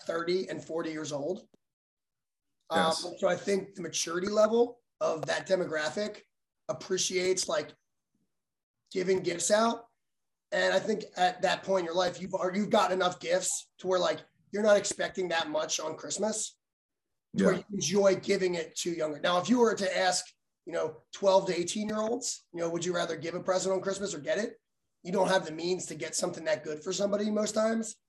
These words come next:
Speaker 1: So
Speaker 2: Yeah.
Speaker 1: you'd rather, you'd rather get a present. So that, that's, that's my take. I, I, I don't think people were really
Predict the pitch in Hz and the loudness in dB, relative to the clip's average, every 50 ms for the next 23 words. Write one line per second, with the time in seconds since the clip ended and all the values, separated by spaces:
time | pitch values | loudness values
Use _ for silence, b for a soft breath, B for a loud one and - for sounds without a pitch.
0 | _ _ - - - 196 180 180 170 165 - - 196 185 180 175 - - - _ | _ _ -10 0 2 4 4 4 4 4 4 4 4 4 2 0 -2 -6 -12 _
1 | _ _ _ _ _ _ _ - 175 208 185 180 196 180 180 175 175 170 160 151 | _ _ _ _ _ _ _ -4 -4 -2 4 6 6 6 6 4 2 0 -2 -4
2 | 160 185 185 180 185 170 156 156 151 156 151 143 - - 143 135 - - - - | -6 -6 0 2 2 2 2 -2 -4 -4 -4 -6 -6 -10 -14 -16 -16 -16 -18 -6
3 | - 190 190 208 214 214 226 226 226 - - - - _ _ - 196 208 208 165 | 0 2 2 4 4 4 4 4 4 4 -2 -10 -14 _ _ -2 0 0 2 2
4 | 196 185 180 190 165 165 196 226 226 220 190 196 214 202 180 185 208 214 214 - | 0 0 0 -2 0 2 4 4 4 4 4 4 4 6 6 4 4 4 2 0
5 | - 233 196 - - 185 180 180 180 170 170 170 165 170 170 160 156 156 147 | -2 -4 -4 -2 -2 -4 -2 -2 -2 -2 -4 -4 -4 -4 -4 -4 -4 -4 -6